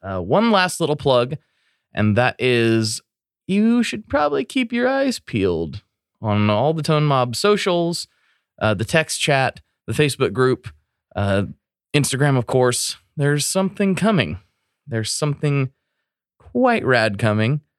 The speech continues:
uh, with some good friends of mine in the gear industry that I am a part of, and I cannot wait to show everybody because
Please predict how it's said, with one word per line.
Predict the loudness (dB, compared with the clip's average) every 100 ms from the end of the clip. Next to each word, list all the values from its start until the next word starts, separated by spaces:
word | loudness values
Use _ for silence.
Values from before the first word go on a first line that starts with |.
| _ _ _
uh, | 0 0
with | 0 -2
some | -2 0 2
good | 2 0
friends | 0 0 0
of | 0
mine | 0 0 -2 -8 -16 -8
in | -4
the | -4
gear | -2 0
industry | 0 -2 -4 -4 -4 -4 _ -10
that | -2 0
I | 2 2
am | 2
a | 0
part | 0 0
of, | 0 -4 -4
and | -2 0 0
I | 0 0
cannot | -2 -6 -2 0 0 -2
wait | -6 -6 -8 -10
to | -8
show | -2 -2
everybody | -2 -2 -2 -2 -4
because | -6 -10 -14